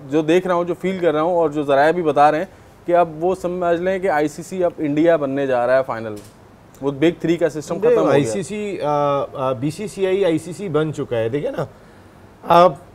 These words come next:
Speaker 2: बहुत सारी चीज़ों पे नाराज़ नहीं होना चाहिए। वो अपनी एक, ए, ए, ए, जो उनकी इकॉनमी है, अ, बहुत ही स्ट्रॉन्ग है, उनका क्रिकेट पैसा लेकर आता है, उनकी तमाम चीज़ें दिखाई देती हैं, वो उसके ऊपर जो है, वो हमें भी बहुत सारी चीज़ों पे अपने फोकस करने की भी ज़रूरत दिखाई देती है कि हमें कमज़ोर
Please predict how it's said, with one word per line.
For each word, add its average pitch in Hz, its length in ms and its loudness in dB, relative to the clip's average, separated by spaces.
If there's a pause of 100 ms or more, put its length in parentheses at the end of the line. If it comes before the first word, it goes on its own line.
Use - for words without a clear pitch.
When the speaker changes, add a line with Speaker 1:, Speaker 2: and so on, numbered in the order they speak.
Speaker 2:
बहुत 170 240 2
सारी 240 220 2
चीज़ों 214 260 0
पे 214 100 2
नाराज़ 185 380 2
नहीं 196 100 -2
होना 190 180 -2
चाहिए। 185 240 0
वो 160 320 2
अपनी 175 260 4
एक, 170 120 -2 (140)
ए, 147 380 -6 (100)
ए, 139 100 -4
ए, 123 40 -4
जो 143 260 -4
उनकी 139 420 -4
इकॉनमी 147 600 -2
है, 156 120 -4
अ, - 40 -16 (760)
बहुत 113 220 -2
ही 147 200 -4
स्ट्रॉन्ग 147 400 -4
है, 156 120 0
उनका 127 340 -6
क्रिकेट 123 520 -10
पैसा 131 260 -4
लेकर 131 300 -4
आता 127 220 -4
है, 135 80 0
उनकी 127 220 -10
तमाम 123 340 -6
चीज़ें 131 260 -8
दिखाई 127 320 -4
देती 131 240 -4
हैं, 135 80 -6
वो 147 120 -2
उसके 151 200 -4
ऊपर 156 300 0
जो 143 100 0
है, 143 120 4
वो 143 200 -4 (380)
हमें 202 200 2
भी 262 80 -4
बहुत 180 200 -4
सारी 214 220 -2
चीज़ों 196 260 2
पे 208 80 2
अपने 196 220 0
फोकस 190 340 -4
करने 180 280 -6
की 175 100 -8
भी 170 140 -4
ज़रूरत 143 280 -2
दिखाई 139 260 -4
देती 135 240 -6
है 190 60 -6
कि 190 80 -2
हमें 160 220 -4
कमज़ोर 160 420 -4